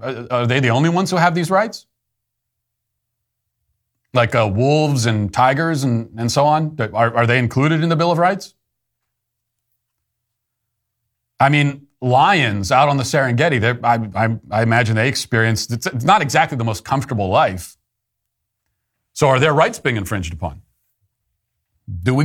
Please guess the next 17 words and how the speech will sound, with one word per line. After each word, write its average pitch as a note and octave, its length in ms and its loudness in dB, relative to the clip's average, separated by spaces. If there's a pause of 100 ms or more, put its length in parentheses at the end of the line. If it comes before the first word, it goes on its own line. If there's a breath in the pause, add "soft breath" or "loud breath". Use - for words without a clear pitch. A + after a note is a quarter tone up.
need E3+ 380 2
these C#3 180 0
animal C#3 300 2
rights C#3+ 180 2
activists? G#2 400 0
Do B2 80 -2
they B2 160 2
gotta D3 180 2
go A#2+ 300 2
and, A2 160 -2
and G2+ 180 -6
find A2+ 240 0
all A#2+ 160 2
those C3 220 -2
lions A2 540 -2 (420)
and, A2 320 2
uh, G2+ 240 2